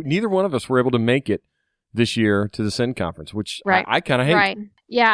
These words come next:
Speaker 2: I hated missing it. We had some folks from Southeastern, uh, that were there, and I heard great things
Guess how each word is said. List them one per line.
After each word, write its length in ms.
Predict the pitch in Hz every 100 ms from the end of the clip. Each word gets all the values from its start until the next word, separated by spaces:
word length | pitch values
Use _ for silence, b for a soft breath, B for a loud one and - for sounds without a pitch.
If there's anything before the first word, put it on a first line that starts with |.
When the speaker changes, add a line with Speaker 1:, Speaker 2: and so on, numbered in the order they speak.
| 208
Speaker 2:
I 60 | 262
hated 300 | 302 302 254
missing 320 | 247 - 247
it. 120 | 240
We 140 | 247
had 180 | 277 277
some 200 | 240 233
folks 340 | 233 220 208 -
from 160 | 214
Southeastern, 760 | 208 214 208 208 202 208 196 196 -
uh, 260 | 202 196 196
that 180 | 196 196
were 120 | 190
there, 460 | 190 185 190 190
and 220 | 196 190 190
I 20 |
heard 260 | 196 196
great 320 | 202 190 190 -
things 360 | 202 196 196